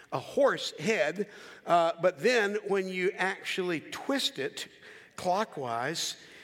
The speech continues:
you see the horse facing up. And, uh, and, and that's kind of fun. So you see that one. That, that's kinda cool. All right, I'm gonna do, this is it. I like this next one. It's a little bit, a little bit spooky, a little bit haunting.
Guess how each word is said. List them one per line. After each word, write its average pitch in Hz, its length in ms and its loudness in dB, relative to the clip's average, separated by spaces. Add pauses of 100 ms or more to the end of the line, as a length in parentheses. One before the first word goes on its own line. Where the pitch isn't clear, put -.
(100)
you 170 280 -2
see 202 720 0
the 185 180 0
horse 185 320 0
facing 185 500 -2
up. - 320 -6 (840)
And, 170 360 4
uh, 170 260 4
and, 175 380 -4
and 190 180 -2
that's 196 200 -4
kind 165 220 0
of 123 60 -10
fun. 123 400 -4
So 139 180 0
you 135 140 -4
see 165 240 -8
that 151 300 4
one. 135 160 -8
That, 151 220 -2
that's 147 240 -4
kinda 135 240 -2
cool. 127 200 -10 (280)
All 208 100 8
right, 190 80 6
I'm 311 80 2
gonna 339 120 -2
do, 294 160 -4
this 277 180 -4
is 262 160 0
it. 277 160 0
I 220 100 8
like 277 200 0
this - 180 -8
next 220 200 -2
one. 165 60 -10
It's 135 60 -10
a - 20 6
little 220 140 6
bit, 233 320 -4
a 220 80 -2
little 226 140 6
bit 247 140 -2
spooky, 220 500 0
a 175 40 0
little 190 140 0
bit 190 160 0
haunting. 180 680 0